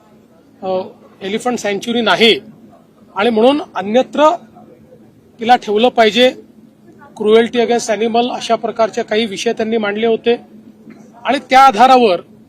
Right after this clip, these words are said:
हायकोर्टाने निर्णय दिला. हायकोर्टाचा निर्णय सुप्रीम कोर्टात चॅलेंज झाला. सुप्रीम कोर्टाने देखील तो निर्णय कायम ठेवत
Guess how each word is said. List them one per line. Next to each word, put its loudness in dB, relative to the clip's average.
हायकोर्टाने -2
निर्णय 0
दिला. 0
हायकोर्टाचा -4
निर्णय -2
सुप्रीम -6
कोर्टात 0
चॅलेंज -2
झाला. 4
सुप्रीम -6
कोर्टाने -2
देखील -8
तो -2
निर्णय -2
कायम -2
ठेवत 4